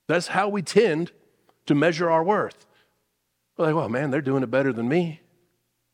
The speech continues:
right? So John Piper, in his magnificent sermon on this book, he gives the warning. He says, "Guys, if we do this, this can be debilitating to our ministry,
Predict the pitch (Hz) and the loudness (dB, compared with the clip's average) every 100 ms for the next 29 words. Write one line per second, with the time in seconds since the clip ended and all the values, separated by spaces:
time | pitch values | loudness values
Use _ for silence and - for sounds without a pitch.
0 | _ 117 127 202 226 _ _ _ _ _ | _ 0 2 0 -4 _ _ _ _ _
1 | _ _ _ _ _ _ _ _ _ _ | _ _ _ _ _ _ _ _ _ _
2 | - 160 151 202 185 185 226 - 147 139 | 0 2 4 2 2 0 0 0 0 0
3 | 127 113 _ _ 151 131 - - 147 143 | -2 -6 _ _ 0 0 -8 -2 0 2
4 | 165 190 143 139 - 151 143 135 135 127 | 0 0 -2 -4 0 0 2 0 0 0
5 | 123 127 131 135 - - - - _ - | -2 0 -2 -2 -18 -20 -20 -20 _ -2
6 | 170 196 196 147 127 135 208 113 104 - | 2 4 4 0 -2 0 0 0 -6 -12
7 | - 147 170 139 127 165 175 127 - _ | -4 -2 0 0 0 0 -4 -8 -14 _
8 | _ _ _ _ 147 180 214 220 165 220 | _ _ _ _ 0 0 0 -2 2 2
9 | 139 107 - - - - 165 - 180 151 | 2 -2 -4 -14 -14 0 0 2 0 2
10 | 139 120 120 127 185 180 - 110 90 87 | -2 -2 -2 0 2 2 -2 -6 -6 -14
11 | - - 107 101 120 185 185 - 233 214 | -4 -2 0 0 2 2 -2 -4 -4 -4